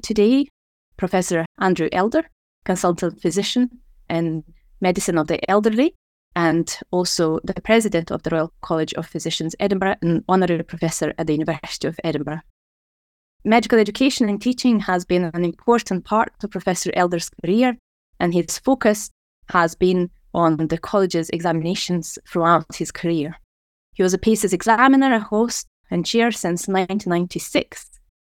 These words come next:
and his career developed by becoming also the medical director of the M R C P U K and the chair of the Academy of the Medical Royal Colleges. He's got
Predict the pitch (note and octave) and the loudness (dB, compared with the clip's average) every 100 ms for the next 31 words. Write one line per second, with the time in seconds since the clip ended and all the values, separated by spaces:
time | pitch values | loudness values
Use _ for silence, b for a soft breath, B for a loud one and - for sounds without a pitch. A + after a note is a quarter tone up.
0 | - F3 F3 F#3+ E3+ F3+ F#3+ F#3 F3 E3 | -4 -2 2 0 0 0 2 2 0 2
1 | G#3+ A#3 - _ _ _ _ - E3 E3+ | 4 2 -2 _ _ _ _ -6 -4 -2
2 | G3+ G3 F3+ F3 F3 E3 F3 E3+ - D#3 | 0 0 0 0 -2 0 0 0 -2 -2
3 | D#3+ D#3 G#3+ - F#3+ E3 E3 E3+ D#3+ D#3+ | -2 0 -2 -2 -2 -2 -2 -4 -2 -4
4 | D#3+ E3+ - F3 D#3 D3+ E3+ D#3 - _ | -4 -6 -4 -2 -2 0 -2 -2 -8 _
5 | _ E3 D#3+ - B3+ A#3+ A3+ G3+ F#3 - | _ -2 -2 0 2 4 4 4 2 2
6 | F3+ - E3+ E3+ F3 E3 E3 - D#3 E3+ | -8 -2 -2 -2 -4 -4 -6 -4 0 2
7 | E3 - D#3+ D3+ D3 D#3+ - D3 D3+ E3 | 0 0 0 2 0 -2 -2 -2 -2 -4
8 | F3 - _ _ _ _ _ _ _ _ | -8 -14 _ _ _ _ _ _ _ _
9 | _ - A#3 A3 G#3 - G3+ - | _ 0 4 4 2 2 2 2